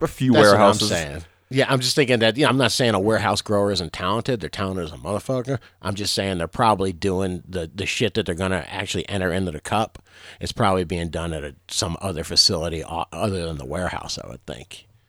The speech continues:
Speaker 2: You know, a little,
Speaker 1: Yeah.
Speaker 2: little five lighter, a ten lighter, something where you can really keep a,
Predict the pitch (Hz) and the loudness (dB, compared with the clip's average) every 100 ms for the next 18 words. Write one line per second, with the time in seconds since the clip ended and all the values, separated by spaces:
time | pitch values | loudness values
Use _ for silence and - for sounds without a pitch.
0 | _ _ - 92 90 107 - 165 123 113 | _ _ -4 0 2 2 2 6 8 8
1 | - 95 95 87 90 92 90 90 73 - | 6 4 4 2 0 0 0 0 -2 -4
2 | 95 82 90 87 87 85 202 196 143 104 | -2 -2 -2 -2 -2 0 0 2 2 2
3 | 92 110 107 131 120 107 95 90 - 95 | 0 -2 -4 0 2 4 2 -4 -6 -6
4 | - 78 78 71 | -2 -2 -2 -6